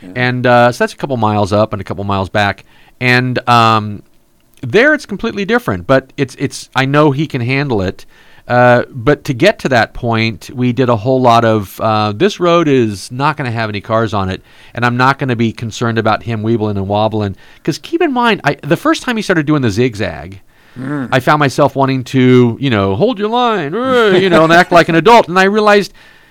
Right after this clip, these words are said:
Speaker 2: well, that's the fun of a bike,
Speaker 1: Yeah.
Speaker 2: like, is weebling and wobbling and doing a zigzag. And
Speaker 1: But there's a place for it.
Speaker 2: There's
Speaker 1: I
Speaker 2: a
Speaker 1: mean,
Speaker 2: place.
Speaker 1: in a
Speaker 2: And so
Speaker 1: park, one thing, in a
Speaker 2: Right.
Speaker 1: parking lot, another thing, but on a street
Speaker 2: Right.
Speaker 1: with traffic. Mm.
Speaker 2: So,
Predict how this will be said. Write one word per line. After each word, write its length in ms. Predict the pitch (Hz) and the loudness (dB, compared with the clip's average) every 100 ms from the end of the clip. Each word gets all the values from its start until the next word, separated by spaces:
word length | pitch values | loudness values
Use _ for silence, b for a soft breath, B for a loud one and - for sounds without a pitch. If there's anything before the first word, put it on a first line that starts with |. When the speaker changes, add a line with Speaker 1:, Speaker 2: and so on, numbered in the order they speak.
| b b b b b - | b b b b b -10
Speaker 2:
well, 100 | 175 | -4
that's 280 | 233 330 - | -2 -4 -2
the 160 | 277 | -4
fun 320 | - - 180 | -2 0 2
of 100 | 202 | 4
a 80 | 240 | 2
bike, 720 | 185 127 214 269 262 - - 110 | -2 -2 -2 -2 -8 -10 -14 -14
Speaker 1:
Yeah. 200 | 101 107 | -10 0
Speaker 2:
like, 240 | 151 143 | 0 4
is 280 | 156 135 113 - _ _ _ - | 2 2 0 -14 _ _ _ 0
weebling 340 | 147 165 151 139 | 6 6 6 2
and 120 | 127 | 4
wobbling 360 | 127 131 131 | 6 6 4
and 140 | 127 123 | 2 2
doing 180 | 143 127 | 2 2
a 60 | |
zigzag. 640 | 107 135 117 117 123 120 117 | 2 0 0 0 2 2 0
And 240 | 117 110 - b - | -2 -4 -10 b -8
Speaker 1:
But 80 | |
there's 160 | 196 165 | -4 -2
a 60 | 170 | -2
place 360 | 247 359 - | -2 -4 -6
for 320 | - 104 78 | -8 -10 -8
it. 40 | 147 | 0
Speaker 2:
There's 140 | 165 | 2
Speaker 1:
I 20 | |
Speaker 2:
a 40 | 147 | 4
Speaker 1:
mean, 80 | 147 | 4
Speaker 2:
place. 240 | 156 131 | 4 4
Speaker 1:
in 80 | 143 | 2
a 40 | |
Speaker 2:
And 80 | 131 | 2
so 160 | - - | 2 4
Speaker 1:
park, 180 | 370 - - - | 4 2 -16 -14
one 240 | 139 165 175 | -4 -4 -2
thing, 280 | 185 180 | -6 -4
in 80 | 214 | -2
a 20 | |
Speaker 2:
Right. 140 | 139 139 | 2 4
Speaker 1:
parking 260 | 185 185 | 4 2
lot, 220 | 185 185 185 | -2 0 2
another 320 | 139 151 180 | 2 0 0
thing, 300 | 185 185 214 | -2 -4 0
but 160 | 156 143 | 2 2
on 140 | 139 | 0
a 80 | 117 | -4
street 420 | - - 180 208 | -8 -8 -8 0
Speaker 2:
Right. 120 | 165 | 0
Speaker 1:
with 100 | 110 | 0
traffic. 600 | - 143 170 190 233 226 | -4 -2 -2 -2 -8 -8
Mm. 260 | 220 120 240 | -12 -10 -8
Speaker 2:
So, 560 | 220 226 175 104 151 | 2 4 6 6 4